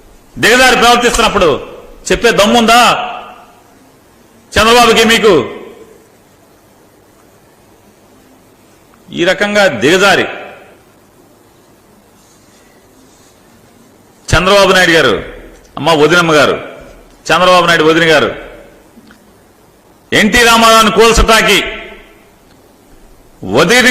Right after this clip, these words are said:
గారిని మేనేజ్ చేయగలడేమో గాని, మేనేజ్ చేయగలిగాడు గాని, అవసరం వచ్చినప్పుడల్లా పవన్ కళ్యాణ్ని మేనేజ్ చేయగలుగుతున్నాడు గాని, భారతీయ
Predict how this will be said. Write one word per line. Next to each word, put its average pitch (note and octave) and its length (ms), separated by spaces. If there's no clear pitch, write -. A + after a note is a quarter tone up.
గారిని A#3 280
మేనేజ్ A3+ 380
చేయగలడేమో G#3+ 560
గాని, G#3 180
మేనేజ్ G3+ 320
చేయగలిగాడు G3 500
గాని, F3 200
అవసరం B3+ 580
వచ్చినప్పుడల్లా B3 640
పవన్ B3 280
కళ్యాణ్ని B3+ 480
మేనేజ్ A#3 320
చేయగలుగుతున్నాడు G#3+ 640
గాని, G#3 200
భారతీయ A#3+ 560